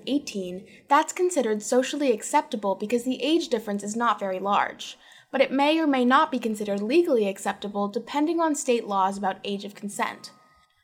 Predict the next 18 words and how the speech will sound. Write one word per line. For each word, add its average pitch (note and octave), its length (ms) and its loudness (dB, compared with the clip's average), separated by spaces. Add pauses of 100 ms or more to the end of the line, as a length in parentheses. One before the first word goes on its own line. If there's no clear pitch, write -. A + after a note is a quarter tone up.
(100)
Many C#4 240 4
states A3 380 0
have A3+ 160 0
laws A3+ 260 4
protecting B3+ 540 -2
high C#4 180 2
school-aged A#3 680 2
people B3 380 0
who G#3 120 -2
are G#3+ 80 0
in G#3+ 160 -2
relationships G#3 800 -2
when A3 160 -2
one A3 120 -4
of G3+ 80 -4
them F#3+ 140 -2
turns F3+ 340 -10
eighteen. G3 600 -12